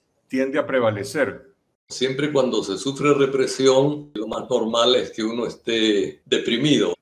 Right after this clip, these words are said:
Speaker 2: Pero yo creo que también surge la, la esperanza en la gente al ver que hay gente que resiste, al ver que el que sale se pronuncia,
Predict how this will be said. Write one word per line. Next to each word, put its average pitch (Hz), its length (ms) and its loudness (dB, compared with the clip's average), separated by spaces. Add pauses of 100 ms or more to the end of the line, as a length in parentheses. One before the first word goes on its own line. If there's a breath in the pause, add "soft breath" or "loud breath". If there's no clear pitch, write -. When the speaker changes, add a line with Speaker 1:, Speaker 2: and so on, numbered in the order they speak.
(100)
Speaker 2:
Pero 165 200 0
yo 170 180 0
creo 175 220 -2
que 139 360 -2
también 135 400 0
surge - 460 -2
la, 107 320 2
la 104 160 -2
esperanza 120 680 -2
en 117 80 -4
la 110 140 -2
gente 127 720 -4
al 107 120 -4
ver 110 160 -4
que - 200 -10
hay 107 80 -2
gente 107 340 -6
que 101 80 -4
resiste, 135 720 -4
al 113 140 2
ver 107 200 -4
que 110 120 -8
el 110 100 -6
que 101 100 -8
sale 110 680 2 (260)
se - 200 -10
pronuncia, 131 680 -2